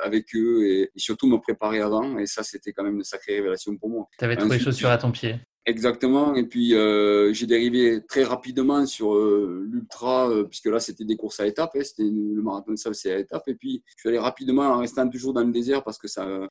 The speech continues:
Speaker 1: avait quand même pris goût. Euh, je suis allé sur des courses un peu non-stop, euh, comme la Libyan Challenge, euh, enfin, et d'autres, et d'autres courses. C'est des courses qui étaient extraordinaires. Je voyais ça sur des magazines, euh, des gens qui arrivaient à faire des, des distances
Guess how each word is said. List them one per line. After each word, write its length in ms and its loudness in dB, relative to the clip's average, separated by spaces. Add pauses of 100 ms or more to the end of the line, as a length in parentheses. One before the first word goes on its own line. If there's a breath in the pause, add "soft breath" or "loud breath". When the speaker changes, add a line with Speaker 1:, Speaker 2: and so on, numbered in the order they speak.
(100)
Speaker 1:
avait 140 -2
quand 120 0
même 280 4
pris 180 -10
goût. 240 -2 (140)
Euh, 400 2
je 100 -8
suis 160 -4
allé 100 4
sur 160 -4
des 120 -2
courses 240 -8
un 140 2
peu 120 -4
non-stop, 480 4
euh, 160 0
comme 180 -6
la 120 -6
Libyan 320 -2
Challenge, 600 -6
euh, 280 -4 (120)
enfin, 240 -6
et 120 2
d'autres, 420 0
et 60 2
d'autres 260 -2
courses. 320 -4 (200)
C'est 200 -8
des 80 -2
courses 320 -4
qui 240 2
étaient 300 0
extraordinaires. 600 0
Je 120 -2
voyais 240 4
ça 160 -2
sur 160 -4
des 100 0
magazines, 720 2
euh, 40 0
des 100 -2
gens 200 2
qui 80 -6
arrivaient 280 -2
à 80 -2
faire 400 -2
des, 180 4
des 160 -4
distances 520 -2